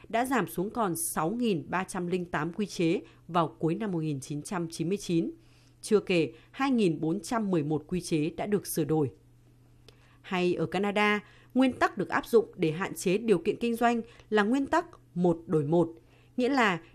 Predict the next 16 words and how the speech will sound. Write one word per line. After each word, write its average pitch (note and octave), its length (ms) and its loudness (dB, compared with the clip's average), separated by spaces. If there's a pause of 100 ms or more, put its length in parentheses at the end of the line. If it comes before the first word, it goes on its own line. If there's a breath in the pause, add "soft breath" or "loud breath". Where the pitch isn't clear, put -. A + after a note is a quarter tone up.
nếu A3+ 160 6
đưa D4+ 240 2
ra C#4+ 180 0
một G3 180 0
điều E3 140 2
kiện E3+ 260 0
mới F#3 280 2 (340 loud breath)
thì F3 100 -6
phải C#3+ 320 -4
bãi D#3+ 160 -2
bỏ F#3+ 340 0
một D3+ 160 -6
điều D3+ 240 0
kiện F#3 220 -2
hiện E3+ 120 -8
hành. D#3 280 0